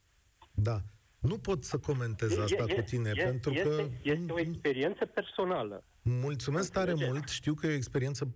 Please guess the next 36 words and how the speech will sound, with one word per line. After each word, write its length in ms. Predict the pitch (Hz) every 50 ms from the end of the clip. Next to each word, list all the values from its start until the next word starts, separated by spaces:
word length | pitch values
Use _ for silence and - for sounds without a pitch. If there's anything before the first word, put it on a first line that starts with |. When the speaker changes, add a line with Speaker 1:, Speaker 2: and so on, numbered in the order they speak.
| - -
Speaker 1:
p-, 180 | - 123 117
personală, 500 | - 127 123 - - 123 117 123 147 156
de 80 | 147 147
asta 180 | 156 151 - 160
nu 60 | 156
pot 120 | 143 151 123
să 60 | 147
o 40 | 135
comentez. 380 | 151 147 151 139 143 147 123
Eu 80 | 113 107
nu 120 | 113 117
știu 200 | 120 - - 127
ce 140 | 113 - -
s-a 140 | - - 120
întâmplat 400 | 113 98 110 101 117 113 107 120
în 60 | 117
cazul 320 | 101 117 113 104 110 107
tău 140 | 95 101 120 117
medical 500 | 110 101 92 87 82 - - 135 156 156
și 180 | - - -
nu 100 | 139 151
știu 260 | 151 - - 160 156 156 - - - - - - _
cât 160 | - - 156 135
de 120 | 135 151
relevant 580 | 143 139 139 131 127 120 117 147 151 147 127 -
este 240 | 135 120 - - 127
pentru 340 | - 131 127 127 123 123 139
alți 520 | 143 143 139 127 120 - - - - - - 117
oameni. 420 | 127 139 151 151 135 123 101 92 90 90 92
Despre 320 | 104 117 104 - - 139 139
asta 300 | 131 - - - 123 113
e 80 | 104
vorba 400 | 98 92 104 104 95 90 87 92
în 80 | 90 92
momentul 600 | 95 95 92 92 92 90 85 - 98 87 87 85
acesta. 500 | 82 82 - - 82 - - - 76